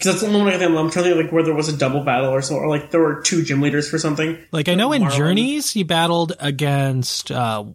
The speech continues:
Speaker 2: Lieutenant Surge's, like, protege or something like that while Surge was away, but I don't think he earned the Thunder Badge for that.
Speaker 1: No. He, he didn't. He just did that for the
Speaker 2: Yeah, he just did that for the
Speaker 1: coronation stuff.
Speaker 2: League.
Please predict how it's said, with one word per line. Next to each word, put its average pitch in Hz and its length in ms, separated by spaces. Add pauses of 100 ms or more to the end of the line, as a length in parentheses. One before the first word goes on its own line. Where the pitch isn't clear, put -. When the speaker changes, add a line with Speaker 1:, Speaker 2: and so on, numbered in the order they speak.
(480)
Speaker 2:
Lieutenant 165 600
Surge's, 156 640
like, 123 220 (160)
protege 104 720
or 104 120
something 101 320
like 95 220
that - 260 (140)
while 117 180
Surge 113 300
was 113 180
away, 95 260
but 110 160
I 123 80
don't 147 180
think 147 160
he 139 120
earned 127 200
the 110 240 (100)
Thunder 101 280
Badge 101 300
for - 140
that. 95 300 (420)
Speaker 1:
No. 135 680 (320)
He, 220 220
he 214 120
didn't. 208 180
He 165 100
just - 220
did 165 140
that 151 180
for 160 100
the 135 420 (360)
Speaker 2:
Yeah, 131 120
he 127 80
just 151 200
did 175 140
that 151 140
for 143 120
the 120 80
Speaker 1:
coronation 104 380
stuff. - 20
Speaker 2:
League. - 80